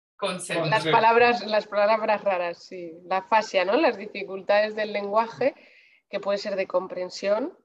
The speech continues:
Speaker 2: de entender, de expresión, o
Speaker 3: Sí.
Speaker 2: pueden, o las dos cosas.
Speaker 3: Lo mío eran las dos cosas, o sea,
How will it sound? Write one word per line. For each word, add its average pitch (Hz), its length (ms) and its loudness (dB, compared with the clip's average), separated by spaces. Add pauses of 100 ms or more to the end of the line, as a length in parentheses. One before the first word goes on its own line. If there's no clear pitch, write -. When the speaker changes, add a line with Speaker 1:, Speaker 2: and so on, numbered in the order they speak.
(180)
Speaker 2:
de 190 80 -10
entender, 185 520 0
de 208 80 -2
expresión, 202 720 -2 (440)
o 185 320 4
Speaker 3:
Sí. - 80 -10
Speaker 2:
pueden, 175 580 -2
o 175 140 -4
las 165 240 -8
dos 180 160 -8
cosas. - 640 -4 (380)
Speaker 3:
Lo 120 260 -10
mío 120 420 -10
eran 120 380 -14
las 113 180 -20
dos 110 300 0
cosas, 131 540 -12
o 131 80 -18
sea, 113 360 -14